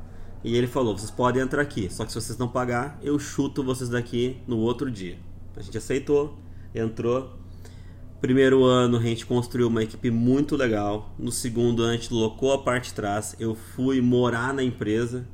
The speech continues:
A gente chegou a uma equipe de vinte. A gente chegou, se você procurar aí no Facebook, deve ter uma foto. A gente dava uniforme pro colaborador, a galera pulava na piscina. Era algo,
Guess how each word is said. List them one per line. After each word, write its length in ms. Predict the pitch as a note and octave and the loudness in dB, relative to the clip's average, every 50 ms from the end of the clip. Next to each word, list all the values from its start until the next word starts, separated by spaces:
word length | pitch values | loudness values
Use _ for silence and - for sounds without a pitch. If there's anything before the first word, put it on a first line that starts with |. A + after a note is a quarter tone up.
| - - | -14 -10
A 140 | - A#2 A2+ | -6 -6 -4
gente 220 | - B2+ B2+ B2+ | -2 -2 -4 -2
chegou 260 | - - C3+ A#2+ B2+ | -2 -4 0 0 2
a 40 | B2 | 2
uma 120 | C3 B2+ | 2 0
equipe 280 | B2 B2 - B2 - C3 | 0 -2 -4 -6 -6 -6
de 160 | A2+ A#2+ B2 A2+ | -4 -4 -4 -4
vinte. 580 | G2 G#2 A2 A#2+ B2+ C#3 C3+ - - - - - | -2 -2 -2 -2 -2 -2 -4 -8 -12 -14 -14 -10
A 80 | - B2+ | -10 -6
gente 240 | A#2+ C3+ C3+ C3 C3 | -2 -2 -2 -2 -4
chegou, 360 | - - C3+ A#2+ A#2 B2+ C#3 | -2 -4 -2 0 0 0 -2
se 80 | B2+ - | -2 -4
você 160 | C3 B2 - | -8 -8 -2
procurar 360 | - C#3 C3 - C3 B2 B2+ | -2 -2 0 2 2 4 6
aí 80 | B2+ B2+ | 4 4
no 200 | B2+ B2 A#2 A#2 | 4 2 0 0
Facebook, 540 | - C3+ B2 A#2+ - B2 A#2 B2 B2 B2+ | 0 -2 -2 -2 -2 -4 -2 -2 0 2
deve 160 | C3 B2 A#2+ - | 2 2 2 2
ter 100 | - C3 | 0 0
uma 180 | B2 A#2+ A#2 | 2 0 0
foto. 480 | - - - G#2+ A2 A#2+ C#3 - - - - - - - - - - - - | -2 -2 -2 0 0 0 0 -2 -8 -14 -16 -16 -16 -14 -14 -14 -14 -14 -14
A 40 | - | -8
gente 200 | - B2 - - | -8 -8 -8 -2
dava 260 | G#2+ B2 A#2+ B2+ A#2+ | 0 2 2 2 2
uniforme 540 | B2+ B2 A#2+ A2+ A#2 - - B2 A2+ A2+ A2 | 2 2 2 0 0 -2 -2 0 0 0 0
pro 100 | A2 - | -2 -4
colaborador, 960 | - A2+ G#2+ G#2 G2 G#2+ G#2 G2 F2 E2 F#2 F#2+ G2+ G#2+ G#2 G2+ F#2+ F#2 F2+ | -2 -2 0 0 0 0 0 0 -2 -2 -2 0 2 2 2 0 -2 -4 -4
a 80 | G2 G#2 | -6 -2
galera 340 | G#2+ B2 A#2+ A#2+ B2 B2 B2 | 0 0 2 4 2 2 2
pulava 380 | B2 - B2 A#2+ A#2 A2+ G#2+ A2 | 0 -2 -2 -2 0 0 -2 -2
na 120 | G#2+ G#2+ | -2 -4
piscina. 680 | G#2 - - - - - G#2 G2+ A2 A2+ G#2+ G#2+ A2+ B2 | -4 -6 -10 -10 -8 -6 -4 -4 -2 -2 -2 -2 0 2
Era 280 | C#3 D#3 E3+ F3 E3 | 2 4 4 4 2
algo, 560 | D3+ C#3+ C#3+ D3 D3+ D3+ C#3+ C#3 C#3+ C3+ B2+ | 2 2 2 2 2 2 2 2 0 0 0